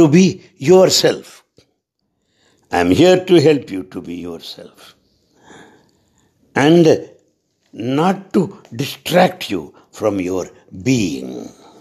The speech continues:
If you are distracted from your being, the very purpose of religion is gone. He is there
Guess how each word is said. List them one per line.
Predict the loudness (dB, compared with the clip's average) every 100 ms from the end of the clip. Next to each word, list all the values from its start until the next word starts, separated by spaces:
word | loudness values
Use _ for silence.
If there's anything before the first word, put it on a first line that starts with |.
| _ _ _ _ _ _ _ _ _ _ _ _ _ _ 2
If | 4
you |
are | 4
distracted | 2 -2 -2 -2 -2 -6 -8
from | -6 -8 -10 -18 _ _ -10
your | -8 -10
being, | -8 -4 -2 -2 -4 -8 -14 -20 _ _ _ _ _ _ _ _ _
the | -2 2
very | 2 2 0 -4 -10 _ _ _ _ _ _ -20 _ _ -6
purpose | -2 -2 -4 -12 -10 -14 -16 _ _ _ _ -2
of | -2 -4 _ _ _ -4
religion | -2 -2 -4 -10 -12 -18 _ _
is | -12 -12
gone. | -14 -18 -18 -18 -20 -20 _ _ _ _ _ _ _ _ _ _ _ _ _ 2
He | 4
is | 6 4
there | 4 6 4 2